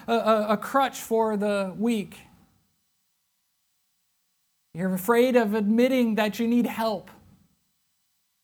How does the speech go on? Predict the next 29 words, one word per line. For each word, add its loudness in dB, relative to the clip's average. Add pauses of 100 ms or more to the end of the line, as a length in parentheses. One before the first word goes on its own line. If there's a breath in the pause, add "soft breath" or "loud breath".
(600)
As -12
you -8
talk -2
about -4
Christ -6
and -10
his -4
mercy -10
and -8
his -4
help, -6 (1200)
you're -14
afraid, -2
ashamed -4
of -6
looking -6
weak. -6
Or -8
here's -4
the -6
third -6
one. -8
Maybe -6
you're -2
afraid -10
of -10 (200 soft breath)
losing -2
the -4
relationship. -8